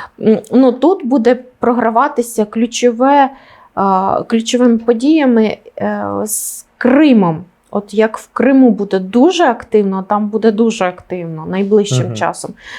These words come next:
Speaker 1: то відразу будуть відволікати і гатити по Харківщині. І не тільки. Мирні громадяни, е, висотний будинок бачу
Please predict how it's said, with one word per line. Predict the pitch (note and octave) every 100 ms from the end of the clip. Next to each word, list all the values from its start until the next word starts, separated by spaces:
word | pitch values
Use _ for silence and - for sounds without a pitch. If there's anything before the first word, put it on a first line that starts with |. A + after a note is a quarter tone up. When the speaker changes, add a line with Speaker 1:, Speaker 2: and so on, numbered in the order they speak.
| -
Speaker 1:
то | - A3
відразу | A3 A#3 D4 D4+
будуть | A3+ A#3+ A#3+ A#3
відволікати | G#3 G3 G#3+ G#3 A#3+ C4 A#3+
і | G#3
гатити | G3+ A#3 A#3 A3
по | A3 G3 G#3+
Харківщині. | - G3+ F3+ - E3+ - - - - - _ _ _ _ _ _ _ - - - - -
І | G#3
не | A3+
тільки. | A3+ A3 F#3 E3+ - - - - - - -
Мирні | A#3+ D#4+ D#4 D4
громадяни, | B3 B3+ C4 B3+ A#3+ A3+ G#3+ F#3+ F#3 G#3 B3+ - _ - - -
е, | G3+ G3 G3 F#3 - _ _ - - _ _ _ _ - _ _ _ _ _ _ _ _ -
висотний | G3 A3+ - A3+ G3+ - F3+
будинок | F3 F3+ F3+ F#3+ F3 F3+ F#3
бачу | F#3 F#3 F3 F3 - F#3+